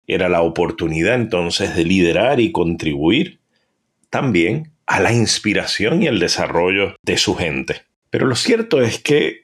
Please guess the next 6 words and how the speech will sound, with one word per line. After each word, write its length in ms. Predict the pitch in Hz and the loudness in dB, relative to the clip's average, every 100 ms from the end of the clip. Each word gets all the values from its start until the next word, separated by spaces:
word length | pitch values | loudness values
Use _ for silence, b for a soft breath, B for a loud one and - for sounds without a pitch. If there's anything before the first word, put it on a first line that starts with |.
| _ | _
como 220 | - 82 | -4 -2
en 60 | 90 | 0
este 320 | 92 - 120 | -2 -6 -4
caso, 500 | 107 87 - 131 - _ _ - | -4 -4 -4 -6 -8 _ _ -6
muchos 640 | 123 208 196 - 110 82 | 2 4 4 2 -2 0
líderes 720 | 95 92 92 95 95 - - | 0 2 2 0 -4 -10 -14